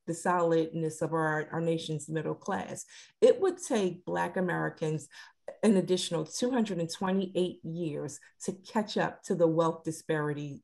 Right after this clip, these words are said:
with whites. And I just want us to just ponder what that means. Our nation's federal policies, policies that my grandparents paid for, that excluded them, have hurt them in a position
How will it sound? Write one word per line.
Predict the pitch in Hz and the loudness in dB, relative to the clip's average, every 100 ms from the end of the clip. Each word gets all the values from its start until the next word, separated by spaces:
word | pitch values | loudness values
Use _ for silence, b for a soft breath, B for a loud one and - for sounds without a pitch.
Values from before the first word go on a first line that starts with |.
| - | -4
with | 151 151 | -4 -4
whites. | 139 - - - - b b - | -8 -12 -16 -20 -20 b b 0
And | 190 | 4
I | 233 | 4
just | 277 | 2
want | 277 254 | 0 0
us | 247 | -2
to | 247 | -4
just | 190 180 - _ | -4 -4 -12 _
ponder | - - 220 196 165 156 151 B _ | -10 0 0 2 2 0 -2 B _
what | 175 185 151 | 2 2 4
that | 170 147 | 0 0
means. | 143 151 160 b b - | -6 -6 -12 b b 4
Our | 196 262 294 | 8 8 6
nation's | 277 254 247 - 190 190 - | 6 6 4 0 -2 -4 0
federal | 196 196 202 196 | 2 4 2 0
policies, | - 170 160 160 - - B B - | 0 2 2 0 -6 -12 B B 4
policies | 214 226 233 226 196 | 8 8 8 4 2
that | 160 156 | 0 2
my | 170 202 | 4 4
grandparents | 214 202 196 185 190 165 156 156 - - _ _ | 4 0 0 0 0 -2 -2 -4 -8 -20 _ _
paid | - 170 160 - - | 2 4 4 0 -4
for, | 147 - - B B | -4 -6 -12 B B
that | 190 165 | 4 4
excluded | 165 - 208 220 208 - 156 | 2 0 4 6 6 2 0
them, | 165 147 151 B B B | 0 0 -6 B B B
have | - 185 | 2 4
hurt | - - 262 254 - | 2 2 8 8 8
them | 220 208 | 4 4
in | 185 | 2
a | |
position | 185 190 175 185 - 160 | 0 0 2 0 0 -2